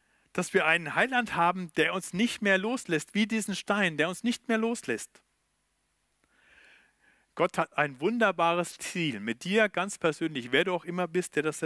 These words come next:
heute gerade zuhört. Und er hat die Kraft und die Macht, aus uns einfachen Menschen etwas Wunderbares zu machen, das ihn ehrt.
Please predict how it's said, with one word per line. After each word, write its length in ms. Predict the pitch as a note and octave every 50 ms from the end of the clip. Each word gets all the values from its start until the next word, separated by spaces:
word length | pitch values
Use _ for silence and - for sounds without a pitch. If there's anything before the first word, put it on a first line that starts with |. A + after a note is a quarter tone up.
| D3 - -
heute 200 | D3+ E3 E3+ D#3
gerade 280 | - D3 C#3+ D3 D3
zuhört. 580 | - - - D3+ B2+ A2 G#2 G2 - - - _ _ _ _ _ _ _ _ _ _ _ _ _ _ - - - _ _
Und 320 | G#3 B3 D#4+ F4 - -
er 160 | - G#3 G3 F3+
hat 200 | G#3+ A3 - G#3
die 80 | F#3+
Kraft 500 | - - - G3+ A#3+ - - - - - _ _ _ - - - _ _
und 200 | - D#3+ D3+ C#3+
die 80 | D3+
Macht, 340 | D3+ E3 G3+ B3+ - - - _ - - _ _ _ _ _ _ _
aus 240 | - D#3+ D#3 - -
uns 340 | - A3+ C4 D4+ C#4+ -
einfachen 580 | - - F3+ G#3 A#3 A3 - G3+ E3 F#3 E3+ D#3
Menschen 600 | D#3 E3+ G3 G#3 G3 - E3 C#3 A#2+ G#2+ G#2 G2 _ _ _ _ _ _ _ _
etwas 400 | - C#3+ - - C#3 C3 - D3
Wunderbares 800 | C3+ D3 G#3 A#3+ A#3+ A3 G3+ F3+ D#3 D3+ D3+ D#3+ E3 F3+ F3 -
zu 140 | - - D3+
machen, 320 | C#3+ D3 C#3+ - E3 D3 C#3
das 260 | C3+ C3 - - -
ihn 160 | D3+ C#3 - -
ehrt. 380 | - A2 G2+ - - - -